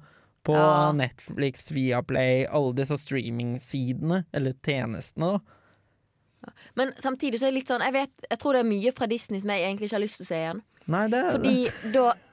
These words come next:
Speaker 2: ja, nei, men sånn
Speaker 1: Jeg vil ikke se det! Jeg vil ikke se det!
Speaker 2: <laughs> Nei, men det er litt som å på en måte se, eh, altså, si du har et favorittprogram da du er liten, og så ser du det igjen når du blir eldre.
Speaker 1: Ja.
Speaker 2: Og så var det sånn, det
Speaker 1: Ja,
Speaker 2: var jo
Speaker 1: men
Speaker 2: ikke
Speaker 1: da ødelegges illusjonen.
Speaker 2: Det er det, sånn som,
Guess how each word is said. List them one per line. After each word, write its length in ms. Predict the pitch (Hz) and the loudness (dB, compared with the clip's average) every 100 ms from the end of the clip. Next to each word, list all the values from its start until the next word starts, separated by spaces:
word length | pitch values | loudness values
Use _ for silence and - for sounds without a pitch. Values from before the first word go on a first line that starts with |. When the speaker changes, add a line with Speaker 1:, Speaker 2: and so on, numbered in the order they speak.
| - - 415 | -18 -6 2
Speaker 2:
ja, 140 | 302 330 | 4 6
nei, 160 | 349 392 | 4 4
men 140 | 392 330 | 4 2
sånn 160 | 381 | 2
Speaker 1:
Jeg 80 | 226 | 0
vil 140 | 170 160 | -2 -4
ikke 120 | 160 | -4
se 100 | 135 | -4
det! 120 | 151 156 - | -2 -4 -6
Jeg 80 | |
vil 140 | 175 269 | 0 2
ikke 120 | - | 2
se 120 | 175 | 2
det! 640 | 185 202 208 208 208 233 | 0 0 0 -2 -2 0
Speaker 2:
<laughs> 40 | 254 | 2
Nei, 80 | 320 | 2
men 80 | 320 | 2
det 80 | 349 | 2
er 80 | 349 | 2
litt 160 | 349 - | 0 -2
som 140 | 285 | 0
å 80 | 269 | 0
på 80 | 269 | 0
en 40 | |
måte 140 | 262 294 | -2 -2
se, 160 | 302 262 | 0 2
eh, 720 | 233 208 _ - - 208 233 | 2 0 _ -12 -4 -2 0
altså, 220 | 233 247 226 | 0 0 -2
si 140 | 214 262 | 0 2
du 80 | |
har 160 | 277 247 | 4 2
et 60 | 226 | 0
favorittprogram 560 | 214 208 - 208 185 | -2 -4 -4 -4 -2
da 60 | 180 | -2
du 60 | 180 | -2
er 60 | |
liten, 200 | 185 190 | -4 -6
og 80 | - | -8
så 100 | 226 | -6
ser 180 | 240 220 | -2 -2
du 40 | 214 | 0
det 60 | 214 | 0
igjen 240 | 220 202 | 0 -2
når 120 | 175 | -4
du 20 | 165 | -2
blir 80 | 175 | -2
eldre. 200 | 190 170 - - | -2 -4 -6 -4
Speaker 1:
Ja. 180 | 143 131 131 - - | 0 2 0 -6 -6
Speaker 2:
Og 100 | 226 | -4
så 80 | 240 | -2
var 80 | 226 | -2
det 60 | 220 | -2
sånn, 80 | 185 | 0
det 40 | |
Speaker 1:
Ja, 60 | 160 | 2
Speaker 2:
var 100 | 165 | 2
jo 60 | |
Speaker 1:
men 40 | 165 | 4
Speaker 2:
ikke 140 | 170 185 - - | 2 0 -8 -10
Speaker 1:
da 120 | - 180 | 0 2
ødelegges 480 | 131 110 120 127 - | 2 0 -2 -4 -4
illusjonen. 640 | 151 160 - 139 135 156 165 _ - | -2 -2 -2 -2 0 -2 -4 _ -2
Speaker 2:
Det 140 | 247 | 2
er 60 | 262 | 2
det, 40 | 294 | 2
sånn 140 | 311 | 2
som, 180 | 269 233 | 2 0